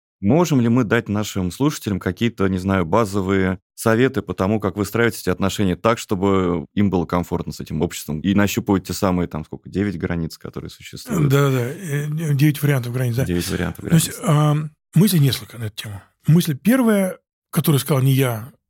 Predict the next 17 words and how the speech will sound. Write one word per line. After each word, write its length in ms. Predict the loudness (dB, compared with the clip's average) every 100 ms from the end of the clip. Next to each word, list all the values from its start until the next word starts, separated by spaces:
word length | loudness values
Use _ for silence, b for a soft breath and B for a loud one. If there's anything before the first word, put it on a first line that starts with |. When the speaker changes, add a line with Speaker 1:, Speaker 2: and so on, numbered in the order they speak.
| -4
Speaker 2:
а 460 | -2 -2 -4 -6 -8
была 640 | -10 -10 -10 -2 2 4
начертана 1040 | 4 4 0 0 -4 -4 -6 -8 -10 -8
на 580 | -6 -4 -4 -4 -6 -8 b b b b -6
древнегреческом 720 | 0 4 4 4 2 2 0
храме: 460 | 4 6 8 6 2 0
«Познай 480 | 0 4 4 4 2
себя». 380 | 2 2 0 -6 -4
Speaker 1:
Мгм. 440 | -2 0 -2 -6 0
Speaker 2:
Ну, 300 | 4 4 4
люди 240 | 6 6
плохо 540 | 2 -2 2 2 2 0
знают 340 | 2 2 2
сами 180 | 2 2
себя. 340 | 2 -2 -4 -8 _ -2
И 140 | 2
люди 540 | 6 6 6 4 2